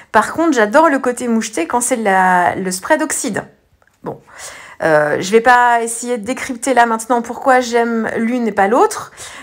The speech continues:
Euh, si je pense savoir pourquoi, mais bon, euh, la vidéo fait, euh, douze minutes, donc je vais pas, <laughs> je vais pas faire une dissertation là-dessus. Mais bref, j'aime bien mixer les deux et je trouve, je trouve que le jaune là, il y a un côté hyper, hyper lumineux.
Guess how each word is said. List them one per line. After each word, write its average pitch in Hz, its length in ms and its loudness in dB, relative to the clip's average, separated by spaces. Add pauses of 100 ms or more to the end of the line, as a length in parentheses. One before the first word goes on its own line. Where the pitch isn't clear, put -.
(120)
Euh, 185 140 4
si - 180 -4
je - 60 -10
pense 262 160 -2
savoir 214 360 0
pourquoi, 254 380 0
mais 208 200 -2
bon, 196 160 -2 (100)
euh, 165 140 0
la 185 160 -2
vidéo 208 260 -4
fait, 214 320 -4
euh, 180 180 -2
douze 240 360 -10
minutes, 247 360 -4
donc 202 220 -8
je 190 140 -10
vais 190 80 -2
pas, 220 220 -2 (280)
<laughs> - 300 -12
je 226 100 0
vais 320 80 4
pas 320 140 4
faire 311 200 2
une 294 120 2
dissertation 254 640 -2
là-dessus. 240 380 -2 (480)
Mais 269 160 4
bref, 262 360 2 (120)
j'aime 226 220 0
bien 285 160 0
mixer 277 320 -2
les 233 120 2
deux 247 300 0 (160)
et 226 80 -2
je 226 100 -6
trouve, 214 340 -10 (120)
je - 120 -6
trouve 285 220 -8
que - 80 -4
le 233 100 4
jaune 254 360 2
là, 233 180 4
il - 80 -4
y 196 80 -2
a 180 60 4
un 196 100 0
côté 226 340 -6
hyper, 269 340 0
hyper 240 360 -2
lumineux. 220 480 -2